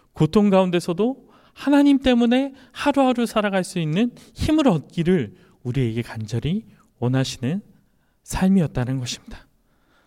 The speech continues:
사랑하는 성도 여러분, 저는 여러분들 삶에 어떤 문제들이 있는지 모릅니다. 그러나 오늘 본문은, 그리고 욥기서는 우리에게 무엇이라고 이야기하고 있습니까?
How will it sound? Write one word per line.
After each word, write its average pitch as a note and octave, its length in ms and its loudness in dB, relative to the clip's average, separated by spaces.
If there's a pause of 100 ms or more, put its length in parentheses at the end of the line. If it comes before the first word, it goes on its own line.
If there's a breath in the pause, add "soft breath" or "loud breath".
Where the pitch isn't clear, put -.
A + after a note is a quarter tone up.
사랑하는 C3+ 320 0
성도 D3 240 2
여러분, B2 460 0 (720 soft breath)
저는 F3 320 2
여러분들 G#3+ 400 4
삶에 G3 200 0
어떤 E3 340 2
문제들이 G3 400 0
있는지 D3+ 320 -2
모릅니다. A#2 560 -6 (600)
그러나 C3+ 240 0
오늘 C#3 220 0
본문은, D3+ 580 0 (420 soft breath)
그리고 C#3+ 320 2
욥기서는 D#3+ 580 0
우리에게 C3+ 600 2
무엇이라고 C3 540 -2
이야기하고 A2 380 -4
있습니까? - 440 -14